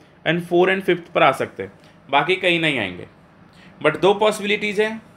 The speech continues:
आपको पता है जब भी दो पॉसिबिलिटीज़ होती है हम आगे मूव नहीं करते, वहीं रुक जाते हैं। चलिए,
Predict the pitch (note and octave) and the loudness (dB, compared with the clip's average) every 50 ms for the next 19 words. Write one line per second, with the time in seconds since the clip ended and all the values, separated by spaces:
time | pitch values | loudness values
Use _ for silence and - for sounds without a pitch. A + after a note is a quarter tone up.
0 | _ - - - - B2 B2 - - D#3+ E3+ - E3+ E3 F#3 F#3 F#3 G3 G3+ - | _ -20 -16 -2 0 0 0 2 0 -2 0 2 0 2 2 0 0 0 -4 -8
1 | - - - - - - - - _ B2 C#3 D3 D3 D3+ E3+ D#3+ C#3+ D#3+ F3 F3 | -10 -14 -20 -20 -20 -20 -20 -20 _ -4 -4 -4 -2 -2 -2 0 0 0 0 2
2 | F3+ F3+ F3+ F3 E3+ F3 F3 F3 - E3+ F3 E3+ F3 F3+ F3+ F3+ F#3 F3+ E3+ D#3+ | 2 2 2 2 -2 -4 -4 -4 -4 -2 -2 -2 -2 -2 0 0 0 0 0 2
3 | D#3 C#3+ C3+ B2+ C3+ C#3 C3 C#3 D#3 F3 F3+ - - C#3+ C3+ C#3 C#3+ C#3+ - D#3+ | 2 2 2 2 2 0 0 0 0 0 0 -2 -6 -6 -4 -4 -4 0 0 0
4 | D3 C#3 - F#3+ F3+ D3+ C#3 C#3+ C#3+ C#3 B2 A2+ A2+ G#2+ A2 G#2 G2+ - G#2 A2 | 0 0 0 -2 0 0 0 0 0 0 0 -2 -2 0 -2 -2 -2 -4 -8 -10
5 | G#2+ G#2+ - - - - - - - - - - - - - - - - - - | -10 -14 -16 -20 -20 -20 -20 -20 -20 -20 -20 -20 -20 -20 -20 -20 -20 -20 -20 -20
6 | - - - - C#3+ C3+ A#2+ G2 E2 | -20 -20 -2 2 4 4 4 2 0